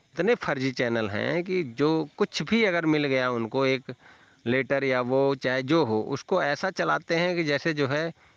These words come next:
वो सच हो। फ़िलहाल तो हम आपको बताना चाहते हैं कि हमारी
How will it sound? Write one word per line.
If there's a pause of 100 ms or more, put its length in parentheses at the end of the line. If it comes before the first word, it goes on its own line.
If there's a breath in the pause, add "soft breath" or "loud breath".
(140 soft breath)
वो
सच
हो। (180)
फ़िलहाल
तो
हम
आपको
बताना
चाहते
हैं
कि
हमारी